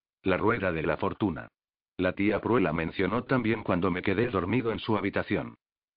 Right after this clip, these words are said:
Debe de tener alguna relación con la decimoctava luna, o mi madre no la hubiera sacado a relucir.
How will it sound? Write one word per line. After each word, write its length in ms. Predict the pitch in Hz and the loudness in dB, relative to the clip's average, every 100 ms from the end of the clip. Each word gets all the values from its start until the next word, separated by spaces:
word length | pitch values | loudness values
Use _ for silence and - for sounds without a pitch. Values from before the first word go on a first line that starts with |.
| _ | _
Debe 280 | 113 117 135 | 0 2 2
de 140 | 120 | 2
tener 260 | 90 104 101 | 0 -2 -2
alguna 340 | 85 110 104 | -2 -2 0
relación 520 | 90 82 71 95 101 | 0 0 0 2 2
con 240 | 98 90 80 | 2 0 0
la 100 | 80 | -2
decimoctava 760 | 71 - 92 90 - 117 120 | -4 -2 -2 -2 0 2 2
luna, 340 | 110 127 123 - | 0 0 -2 -4
o 120 | 92 85 | -4 -2
mi 120 | 78 | 0
madre 320 | 98 110 90 | 0 0 0
no 120 | 92 | 0
la 100 | 104 | 0
hubiera 340 | 92 92 107 - | 0 0 -2 -2
sacado 440 | 85 104 113 107 | -2 0 2 2
a 40 | |
relucir. 500 | 87 90 78 113 - | 2 -2 -2 -2 -2